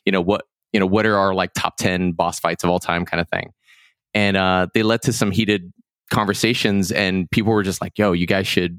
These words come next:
make a, a, a podcast." And I was like, "All right." I mean, I've tried this three times and they failed every time, so I don't know what, what's gonna be different about this one, but we tried it again, and we felt really strongly about our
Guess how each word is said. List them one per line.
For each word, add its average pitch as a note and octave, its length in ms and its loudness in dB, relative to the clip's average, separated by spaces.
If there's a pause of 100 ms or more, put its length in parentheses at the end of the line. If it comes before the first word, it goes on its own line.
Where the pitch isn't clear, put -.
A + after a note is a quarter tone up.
make F2+ 240 0
a, E2+ 300 2 (220)
a, F2 100 0 (240)
a - 60 -10
podcast." - 600 -2
And D#2+ 120 0
I E2 60 2
was F2+ 140 0
like, C#2 260 -2 (540)
"All B2 160 0
right." D3+ 120 2
I A2+ 40 2
mean, A#2 140 2
I've A2+ 80 -4
tried C3 240 0
this A#2+ 140 -2
three B2+ 160 0
times A#2+ 340 0
and G2+ 100 2
they G2 80 4
failed G#2+ 360 2
every G2+ 160 0
time, G2 340 0
so F#2 140 0
I F#2 80 2
don't F#2+ 100 0
know F#2+ 80 2
what, F#2 240 2
what's G2 220 0
gonna G2 120 -2
be F2+ 80 2
different F2+ 260 -2
about E2+ 180 -2
this - 180 -2
one, F2+ 140 0
but F2 240 -2 (500)
we A#2+ 220 0
tried A2+ 320 0
it C3 100 2
again, G#2 540 0
and F#2 260 0
we F#2 460 2 (260)
felt G#2+ 160 0
really G#2+ 200 0
strongly G2 380 0
about F2 400 0
our F2 220 2